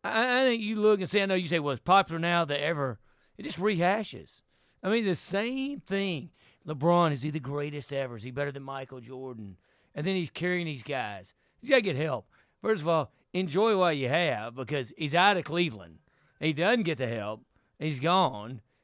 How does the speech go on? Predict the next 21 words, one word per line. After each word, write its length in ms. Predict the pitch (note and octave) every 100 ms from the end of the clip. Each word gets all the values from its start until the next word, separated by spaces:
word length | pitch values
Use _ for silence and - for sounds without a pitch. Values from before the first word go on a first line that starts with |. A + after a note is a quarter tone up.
| _
But 200 | E3 G#3
I 100 | G#3+
think 200 | C4 A#3
now 200 | E3+ F3
you 220 | E3+ D#3+
look 240 | D3+ E3+ D#3
and 100 | C3
see, 300 | - D#3+ C#3+
obviously, 760 | C#3+ C#3+ D3 C3+ D3+ E3 E3+ _ _ _ _
I 40 |
mean, 120 | G#3+ A3
it's 80 |
real 160 | G3 A#3+
simple. 480 | - G#3+ C#4 D3 - _ _ _ _ _ _ _ _ _ _ _
Al 220 | C#3 G#3
rebound, 420 | G3+ A#3+ F#3 F#3 G3+
don't 140 | G3+
turn 160 | G#3 G#3
the 40 |
ball 280 | F#3+ G#3+ D#3
over. 260 | A2+ F2+